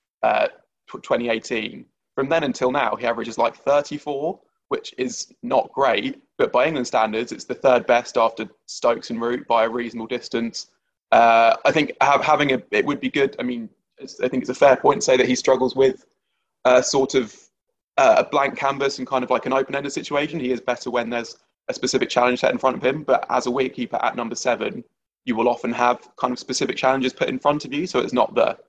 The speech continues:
it's, it's, it's not the biggest thing that, I mean, he, I think it's, it's interesting because he was picked to be the guy who would come in when it was three hundred fifty for five and taken five hundred, which is obviously a very, very optimistic plan because England are never three hundred fifty for,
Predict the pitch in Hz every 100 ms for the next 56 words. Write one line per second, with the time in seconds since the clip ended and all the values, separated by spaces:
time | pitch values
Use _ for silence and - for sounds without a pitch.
0 | _ _ _ _ _ - - - - -
1 | 120 123 - - 120 117 - 123 123 117
2 | - _ 127 123 120 117 - - 127 _
3 | _ - 135 135 - - - 143 170 127
4 | 123 135 131 - - - - 139 131 110
5 | 120 113 110 113 - 120 117 110 104 -
6 | _ _ _ _ - 113 127 - 120 110
7 | 101 113 104 - 107 107 104 - _ _
8 | _ _ 113 127 104 110 107 104 - 110
9 | 107 107 107 104 - 123 - 110 117 113
10 | 117 117 113 - 117 127 - 120 110 110
11 | 113 110 110 113 117 113 110 - _ _
12 | _ 127 113 110 120 113 -